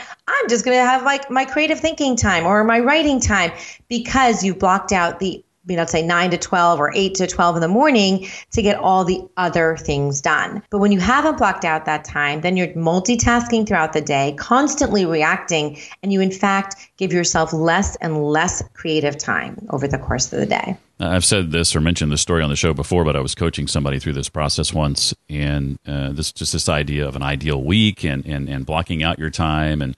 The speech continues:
Speaker 2: showing them what my schedule looked like. And they took one look at it and they said, "I don't wanna be that busy." <laughs> And, and my response was, was, "What, you're gonna do something with that time," similar to what you just said. You, you're better to be intentional about what you're gonna do about it, you know, versus just letting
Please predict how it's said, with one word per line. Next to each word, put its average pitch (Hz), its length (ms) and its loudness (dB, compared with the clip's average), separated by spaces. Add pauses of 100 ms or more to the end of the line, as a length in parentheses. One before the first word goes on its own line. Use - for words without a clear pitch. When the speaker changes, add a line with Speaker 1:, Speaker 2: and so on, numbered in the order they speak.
(140)
Speaker 2:
showing 87 260 0
them 73 120 0
what 65 120 -4
my 90 160 0
schedule 85 460 0
looked 82 160 0
like. 80 200 0
And 73 80 -6
they 71 60 -2
took 78 180 -6
one 87 220 0
look 90 160 0
at 73 160 -2
it - 60 -6
and 71 100 -8
they 73 60 -4
said, 73 280 -4
"I 131 120 -4
don't 107 100 -2
wanna 120 160 2
be 131 140 -8
that 95 240 -4
busy." - 300 -12 (340)
<laughs> - 80 2 (1120)
And, 117 200 0
and 110 140 2
my 104 100 4
response 104 640 2
was, 90 200 2
was, 87 300 0
"What, 101 200 0
you're 95 300 -4
gonna 139 160 2
do 123 220 4
something 117 440 2
with 76 140 -4
that 78 200 -2
time," 85 360 0
similar 110 260 2
to 78 40 0
what 76 100 2
you 101 100 0
just 80 180 -4
said. 76 200 -2
You, 80 180 -6
you're 76 160 -8
better 104 240 0
to 98 80 0
be 82 100 0
intentional 95 520 0
about 71 180 -2
what 73 160 -4
you're 71 100 -6
gonna 67 180 -6
do 65 160 -8
about 64 240 -8
it, - 140 -8
you 76 80 -14
know, 69 80 -8
versus 73 480 -4
just - 320 -8
letting 71 320 -8